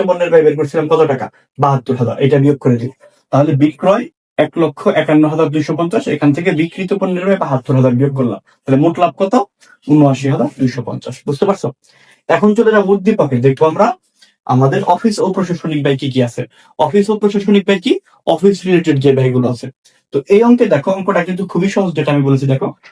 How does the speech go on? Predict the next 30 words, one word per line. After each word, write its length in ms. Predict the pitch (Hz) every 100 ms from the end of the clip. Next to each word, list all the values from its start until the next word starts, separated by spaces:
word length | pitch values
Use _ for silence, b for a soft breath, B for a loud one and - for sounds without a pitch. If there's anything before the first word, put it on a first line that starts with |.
| - 165
অঙ্কে 180 | 175 190
সরাসরি 300 | 196 180 156 143
বলাই 200 | 151 131
আছে 100 | 127 - 156
অফিস 200 | 226 -
ও 20 | 175
প্রশাসনিক 460 | 175 170 143 135 127 -
খরচ 180 | 120 -
দেওয়াই 200 | 190 160 127
আছে 120 | - _ b b
কত 100 | 156 151
টাকা? 140 | 123 - _ _ _ -
পঁচিশ 220 | 156 -
হাজার 180 | 127 120 117
টাকা। 140 | 120 _ _ _
ঠিক 120 | 247 240
তার 120 | 190 190
নিচে 160 | 196 170
দেখো 140 | 135 139 151
বিক্রয় 320 | 180 226 208
খরচও 280 | 175 151 143 139
দেওয়া 160 | 131 127
আছে 140 | - - b -
কত 140 | 175 180 165
টাকা? 160 | 139 - _ -
পনেরো 240 | 185 170 147
হাজার 140 | 123 123
টাকা। 100 | 131
তাহলে 160 | 151 147
এই 60 | 196